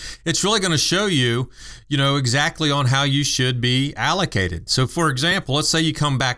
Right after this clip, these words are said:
balanced. All that, all that tells us or tells you is that forty to sixty percent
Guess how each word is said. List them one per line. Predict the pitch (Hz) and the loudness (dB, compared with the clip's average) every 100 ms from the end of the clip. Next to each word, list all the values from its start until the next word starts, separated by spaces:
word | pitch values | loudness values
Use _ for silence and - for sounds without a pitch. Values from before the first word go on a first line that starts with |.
| 113 | -2
balanced. | 131 143 90 - - - - - - - - - | 0 0 -2 -4 -6 -6 -20 -20 -12 -10 -10 -8
All | 143 196 | -4 0
that, | 196 127 - - - 165 - | 0 -2 -12 -20 -20 -20 -4
all | 175 190 | 0 0
that | 180 - | 0 0
tells | 175 165 135 | 2 2 0
us | 175 135 117 - - - - 127 | 0 0 0 0 -2 -8 -10 -2
or | 123 | -2
tells | - 151 139 107 | 0 0 0 0
you | 131 170 127 | 0 2 2
is | 117 | 0
that | 123 - - - | 0 -2 -4 -2
forty | 180 202 196 | 0 0 0
to | 160 | 0
sixty | - 170 - 170 | 2 0 0 -2
percent | 165 147 - 113 123 | 0 0 2 0 0